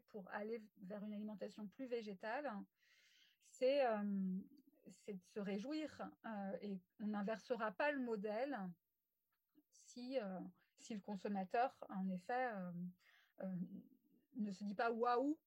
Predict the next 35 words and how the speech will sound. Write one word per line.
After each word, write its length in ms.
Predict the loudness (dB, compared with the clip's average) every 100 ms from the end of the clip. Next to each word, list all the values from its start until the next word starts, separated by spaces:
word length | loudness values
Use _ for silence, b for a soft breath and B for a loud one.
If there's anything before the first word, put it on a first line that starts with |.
| -4
euh, 280 | -2 -2 -4
finalement, 420 | -4 -2 -2 -4 -6
enfin, 360 | -4 -2 -2
je 120 | -4 -6
peux, 320 | -2 0 0 _
je 160 | -4 -2
peux 180 | 2 2
me 120 | 0
régaler 460 | -2 0 0 0
en 100 | -2
mangeant 300 | -2 -6 -8 -10
du 120 | -6
végétal. » 420 | -6 -6 -8 -10 B B B
Ça 60 | 4
a 40 |
l'air 140 | 4 2
tout 120 | -4
simple, 360 | -2 -2 2 2
hein, 80 | 2
de 100 | 2
le 80 |
dire, 260 | 0 -2 -4
hein, 100 | -4
mais, 300 | 0 0 2
euh, 100 | 0 -2
mais, 380 | -4 -6 -6 -4
mais 360 | -4 -4 -4
en 80 | -4
fait, 280 | -2 -2 -2
euh, 100 | -4 -6 B B B B -4
la 140 | 0 0
culinarité 680 | 2 2 4 4 2 2
à 100 | 4
l'atelier 520 | 4 2 -2 -4 -4 0
V, 220 | 2